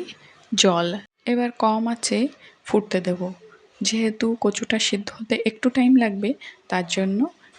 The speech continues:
গ্যাসটা কমিয়ে ভালো করে একটু ফুটিয়ে নিয়েছি। কচু সেদ্ধ হয়ে গেছে, এখন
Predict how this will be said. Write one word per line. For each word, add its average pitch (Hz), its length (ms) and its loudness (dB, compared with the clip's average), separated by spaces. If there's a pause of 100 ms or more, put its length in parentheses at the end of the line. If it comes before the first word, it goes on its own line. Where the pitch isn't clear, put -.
গ্যাসটা 185 420 -2 (120)
কমিয়ে 190 380 0 (300)
ভালো 185 260 -4
করে 208 220 -4
একটু 294 220 -4
ফুটিয়ে 190 340 -4
নিয়েছি। 180 360 -10 (400)
কচু - 260 4
সেদ্ধ 208 300 4 (120)
হয়ে 240 200 4
গেছে, 233 280 0 (260)
এখন 190 260 -2